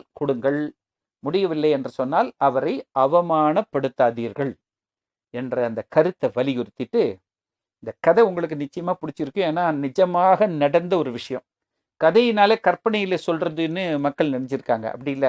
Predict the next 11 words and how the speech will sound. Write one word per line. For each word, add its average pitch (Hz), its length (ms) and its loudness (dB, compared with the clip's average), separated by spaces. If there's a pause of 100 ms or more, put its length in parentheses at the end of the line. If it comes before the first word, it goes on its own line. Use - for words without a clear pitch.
உண்மையிலேயே 196 640 0
நடந்ததை 180 500 -2 (440)
இந்த 190 300 -2
மாதிரி 185 300 2
ஒரு 165 140 -2
WhatsApp-இன் 156 600 0
மூலமா 151 300 -2
உங்களுக்கு 147 340 -6
நான் 127 220 -6
தெளிவா 156 320 2
சொன்னாலும் 139 560 0